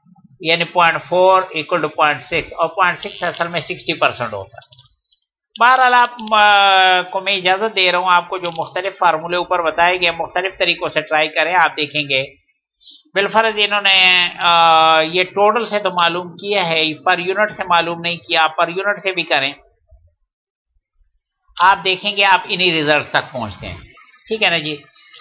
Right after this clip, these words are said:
तो आज के लिए, अभी के लिए इतना ही काफ़ी है कि मैंने आज, अ, आपको, अ,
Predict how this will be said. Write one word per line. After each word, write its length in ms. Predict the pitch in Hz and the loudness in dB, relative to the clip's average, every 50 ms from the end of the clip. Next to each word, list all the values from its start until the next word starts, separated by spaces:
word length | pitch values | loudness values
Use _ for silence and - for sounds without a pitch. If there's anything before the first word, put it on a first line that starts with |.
| - - - - - _ - | -20 -20 -20 -20 -18 _ -2
तो 360 | 202 202 202 202 208 208 208 214 | 0 2 4 4 4 4 2 2
आज 460 | 208 208 202 220 233 240 247 - - | 0 2 4 4 4 4 2 0 -4
के 140 | - 233 214 | -4 -4 -2
लिए, 460 | 208 202 202 196 196 196 196 196 196 | 0 0 2 4 4 4 4 2 0
अभी 320 | - 196 208 214 240 247 | 0 0 -2 -2 -2 -8
के 160 | 220 - 208 | -4 -4 -2
लिए 120 | 190 190 196 | 0 0 -2
इतना 320 | 202 - - - - 233 | -2 -4 -8 -8 -6 -4
ही 100 | 220 220 | -4 -4
काफ़ी 420 | 214 214 196 185 - - 190 190 180 | 0 0 0 0 0 -2 -4 -2 -2
है 140 | 180 180 | 0 -2
कि 120 | 180 180 180 | -2 -4 -6
मैंने 340 | 170 175 175 175 180 180 180 | -2 -2 -2 0 0 -2 0
आज, 580 | 170 165 160 165 170 170 170 165 170 - 175 | 2 2 4 4 4 4 2 0 -4 -8 -6
अ, 340 | 170 160 156 160 160 160 160 160 | -2 0 2 2 2 2 2 2
आपको, 600 | 160 151 160 170 - - - 156 143 147 151 156 151 - _ _ _ _ _ _ - - _ - - - _ - - - - | 2 2 2 2 -2 -6 -4 -2 0 0 0 -2 -6 -12 _ _ _ _ _ _ -20 -20 _ -20 -20 -20 _ -18 -14 -6 -2
अ, 80 | 160 | 0